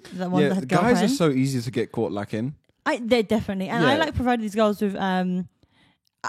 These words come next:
Speaker 1: uh, screenshots as well. I thought I just found one then. Um, and some of these people are engaged and married and stuff and had kids.
Speaker 2: Oh, yeah. Oh, yeah, yeah,
Speaker 1: Some of
Speaker 2: yeah,
Speaker 1: these
Speaker 2: of course.
Speaker 1: girlfriends who wanted to test their boyfriends, they were in, like,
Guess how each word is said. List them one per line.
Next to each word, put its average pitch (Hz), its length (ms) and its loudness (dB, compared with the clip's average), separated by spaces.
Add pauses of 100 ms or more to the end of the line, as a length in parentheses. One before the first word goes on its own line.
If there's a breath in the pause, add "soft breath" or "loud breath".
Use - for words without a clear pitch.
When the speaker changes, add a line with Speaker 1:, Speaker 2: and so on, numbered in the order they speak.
(160)
Speaker 1:
uh, 214 240 2
screenshots 233 480 0
as 196 160 -4
well. 170 400 0 (800 soft breath)
I 196 40 -4
thought 196 120 -6
I 180 60 -2
just 165 140 -12
found 165 220 -6
one 156 120 -6
then. - 180 -12 (1300)
Um, 220 320 0
and 247 280 0
some 381 160 2
of 466 60 -2
these 440 140 0
people 339 200 0
are 269 60 2
engaged 196 640 -2 (140)
and 190 220 -2
married 185 320 2
and 175 100 0
stuff 180 180 -4
and 175 100 -2
had 180 180 -2
kids. 202 180 2
Speaker 2:
Oh, 185 140 2
yeah. 131 380 0 (380)
Oh, 185 160 0
yeah, 147 320 2
yeah, 127 40 2
Speaker 1:
Some 123 140 4
of 254 80 2
Speaker 2:
yeah, - 40 2
Speaker 1:
these 285 80 0
Speaker 2:
of 214 60 -8
course. 240 140 6
Speaker 1:
girlfriends 262 340 2
who 226 100 2
wanted 214 200 0
to - 60 -12
test 214 140 -4
their 214 100 -2
boyfriends, 240 440 -2
they 190 120 -2
were 175 140 -2
in, 180 160 -2
like, 180 140 -2